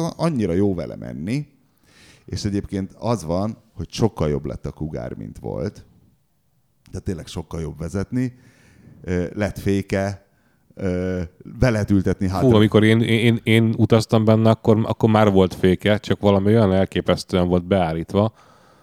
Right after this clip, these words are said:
Speaker 2: hogy tudod, így ránéztél a fékpedára, így erősebben,
Speaker 1: Igen.
Speaker 2: és már akkor blokkolt az első kerék. Tehát
Speaker 1: Nem
Speaker 2: így
Speaker 1: blokkolt, hiszen blokkolóra soha nem lehetett fékezni. Akkor egy nagyot harapott,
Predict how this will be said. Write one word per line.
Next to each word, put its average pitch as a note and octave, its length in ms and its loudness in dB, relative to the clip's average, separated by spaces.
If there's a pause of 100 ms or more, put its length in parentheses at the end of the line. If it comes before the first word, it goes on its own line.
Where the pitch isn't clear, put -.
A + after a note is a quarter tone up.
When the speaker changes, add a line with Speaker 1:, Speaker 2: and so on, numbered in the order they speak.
(100)
Speaker 2:
hogy G2+ 180 -2
tudod, F#2+ 260 4
így F#2+ 140 4
ránéztél G2+ 600 2
a F2+ 40 4
fékpedára, G2+ 720 0
így F2 120 2
erősebben, A2 720 2 (140)
Speaker 1:
Igen. F2 200 -8
Speaker 2:
és - 120 -2
már A2+ 220 2
akkor G2 240 -2
blokkolt F#2 440 0
az E2+ 80 -6
első E2 340 -6
kerék. - 280 -10
Tehát - 120 -12
Speaker 1:
Nem C#3 120 -2
Speaker 2:
így C#3 60 -2
Speaker 1:
blokkolt, G2+ 420 -2
hiszen G2 260 -6
blokkolóra G#2 500 0
soha A#2 200 0
nem D#2+ 160 -6
lehetett D#2 300 -10
fékezni. F2+ 400 -8
Akkor B2+ 300 2
egy F#2+ 120 0
nagyot G#2 280 0
harapott, A2+ 580 -2